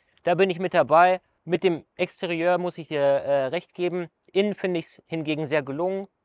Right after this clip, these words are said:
Tolle Qualitätsanmutung, schöner Materialmix. Also innen drin ist das, wo ich mich wohlfühle.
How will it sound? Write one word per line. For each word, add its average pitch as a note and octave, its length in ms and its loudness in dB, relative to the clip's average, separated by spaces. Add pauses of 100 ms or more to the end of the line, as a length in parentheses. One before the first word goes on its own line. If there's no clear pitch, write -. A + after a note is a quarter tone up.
Tolle F3 180 -2
Qualitätsanmutung, E3 1040 -4
schöner D#3+ 220 -6
Materialmix. D3+ 720 -4
Also C3 300 -4 (340)
innen F3 260 -2
drin E3+ 400 -2 (300)
ist - 160 -10
das, - 260 -2 (220)
wo D3+ 100 -2
ich D#3 80 -6
mich D#3 180 -8
wohlfühle. D#3+ 560 -4